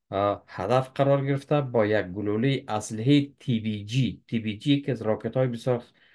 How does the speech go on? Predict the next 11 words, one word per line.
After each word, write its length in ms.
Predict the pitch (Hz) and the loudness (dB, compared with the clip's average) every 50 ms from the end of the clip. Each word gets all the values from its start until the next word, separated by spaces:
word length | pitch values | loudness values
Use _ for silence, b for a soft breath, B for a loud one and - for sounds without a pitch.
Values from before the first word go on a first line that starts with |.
| b b b b b _ - | b b b b b _ -6
اه، 140 | 107 101 | -4 -2
موثری 580 | 95 101 107 107 101 95 - - 135 127 117 117 | -2 0 0 0 0 0 0 0 0 2 2 2
است. 380 | 92 73 - - - - _ _ _ _ _ _ b b b b b b _ _ _ - | 2 2 0 -6 -12 -20 _ _ _ _ _ _ b b b b b b _ _ _ -8
هدف 340 | 95 104 113 123 127 - | -4 -2 0 0 0 0
قرار 260 | - - 139 143 143 143 | -2 -2 2 2 2 2
دادن 480 | 143 151 143 151 156 156 156 160 - _ _ - | 2 2 2 2 0 0 -2 -6 -10 _ _ -4
و 40 | 123 | 0
اونجا 720 | 117 107 101 - 98 113 123 127 120 135 131 131 131 - _ _ - | 0 2 0 0 -2 -2 -2 0 0 0 0 0 -2 -6 _ _ -10
رقم 420 | 104 104 101 - - 131 123 123 | -8 -8 -6 -4 -4 -2 -2 -4
تلفات 720 | 123 - 127 110 107 101 - - - 147 151 151 - _ _ _ _ _ _ _ | -4 -2 -2 0 0 -2 -2 -2 -2 -2 -2 -2 -6 _ _ _ _ _ _ _
و 340 | - 117 123 127 135 139 139 | -8 -4 -2 0 0 -2 -4